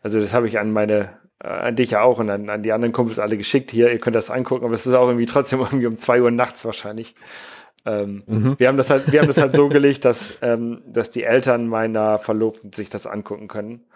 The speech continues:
Speaker 1: Dass es bei denen eine einigermaßen vertretbare Zeit ist und das ist irgendwie dann,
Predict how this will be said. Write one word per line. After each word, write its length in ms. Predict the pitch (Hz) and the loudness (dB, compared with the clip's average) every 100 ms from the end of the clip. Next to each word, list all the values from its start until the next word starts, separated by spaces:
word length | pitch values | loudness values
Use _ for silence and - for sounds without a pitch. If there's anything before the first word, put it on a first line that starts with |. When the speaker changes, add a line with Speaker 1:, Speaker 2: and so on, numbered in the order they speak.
| - - _ | -20 -20 _
Speaker 1:
Dass 160 | 113 101 | -6 -6
es 60 | |
bei 160 | - 113 | -2 -2
denen 340 | 113 120 123 | 4 4 4
eine 100 | 120 | 2
einigermaßen 1000 | 110 117 120 113 110 110 - - 104 104 _ _ 107 | 2 0 0 0 0 -2 -4 -12 -12 -14 _ _ -20
vertretbare 1000 | - - - - - 120 104 107 104 - | -20 -20 -18 -14 -6 -4 -2 -2 -4 -6
Zeit 340 | - 95 90 | -6 -6 -6
ist 140 | 92 | -12
und 60 | 101 | -14
das 140 | 92 92 | -14 -12
ist 140 | - | -10
irgendwie 320 | 113 104 104 | -10 -10 -10
dann, 280 | 101 98 101 | -10 -10 -12